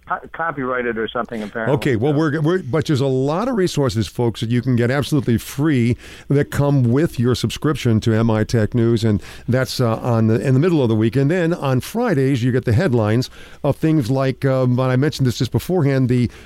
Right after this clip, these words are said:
Speaker 2: Lamasoft closing a fifty million dollar Series B round with Goldman Sachs. And you were telling me something during the break that I didn't know. What, that's, uh, historic.
Speaker 1: Yeah, Pro got, uh, fifty-seven or fifty-eight million, uh, earlier this year before they went public.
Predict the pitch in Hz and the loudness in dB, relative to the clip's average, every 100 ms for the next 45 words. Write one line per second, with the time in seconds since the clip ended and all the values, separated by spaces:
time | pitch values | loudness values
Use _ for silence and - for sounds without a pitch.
0 | - 131 175 233 196 165 120 95 - 156 | -2 0 2 0 0 0 -2 -4 -2 0
1 | 131 135 113 180 185 220 190 - 117 131 | 0 0 0 -2 -2 0 0 2 2 4
2 | 170 190 190 202 147 135 135 147 - 156 | 2 2 2 2 0 0 0 0 -2 0
3 | 147 147 110 98 202 214 120 110 113 113 | 2 2 0 0 2 2 2 2 2 0
4 | - 143 131 117 - 196 233 - 113 - | 0 0 2 0 0 -2 -2 -2 -2 -4
5 | - - - 143 151 277 220 160 131 160 | -16 -20 -4 0 2 2 2 2 2 0
6 | 143 135 139 127 117 220 160 123 131 165 | 0 0 0 0 0 -2 0 0 0 0
7 | 135 139 269 156 135 139 - 220 - - | 0 0 0 -2 -2 -4 -4 -4 -4 -4
8 | 120 113 110 - 208 302 - - - - | -2 0 -2 -2 -2 -2 -4 -8 -18 -20
9 | - - - - - 190 190 - 233 269 | -20 -20 -20 -20 -12 -8 -6 -6 -4 -4
10 | 269 226 220 202 185 160 190 165 156 - | -4 -4 -4 -4 -4 -6 -6 -4 -4 -6
11 | 220 202 220 165 208 190 170 151 190 196 | -10 -8 -8 -6 -4 -4 -4 -4 -4 -4
12 | 175 165 160 147 156 156 156 151 147 143 | -4 -2 -2 -4 -4 -2 -2 -2 -2 -2
13 | 143 135 139 175 185 170 156 151 - 170 | -2 -2 -2 -2 -2 -4 -4 -6 -6 -6
14 | 160 139 156 147 143 143 143 131 165 139 | -4 -6 -4 -4 -2 -2 -4 -6 -6 -4
15 | 127 | -4